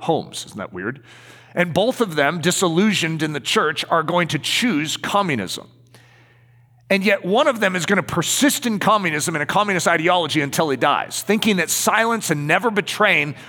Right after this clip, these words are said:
what actually happened is the way that he is going to secure the future of communism, communism in this nation.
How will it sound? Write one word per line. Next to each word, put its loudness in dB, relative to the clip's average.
what 2
actually 0
happened 0
is -2
the 0
way 2
that 0
he 0
is -2
going 0
to -4
secure -2
the -2
future -2
of -2
communism, -2
communism -2
in -6
this -8
nation. -6